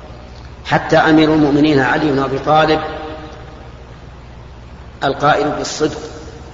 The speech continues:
وبالقسط والعدل كان يقول على منبر الكوفة، وقد تواتر ذلك عنه: "خير هذه الأمة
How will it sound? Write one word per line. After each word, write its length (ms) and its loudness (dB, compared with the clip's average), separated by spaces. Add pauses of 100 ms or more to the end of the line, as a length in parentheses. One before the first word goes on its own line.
(480)
وبالقسط 580 0
والعدل 440 0 (1200)
كان 240 2
يقول 400 2
على 300 2
منبر 300 4
الكوفة، 680 0 (1700)
وقد 220 -6
تواتر 400 2
ذلك 320 0
عنه: 260 2 (880)
"خير 340 2
هذه 400 2
الأمة 480 0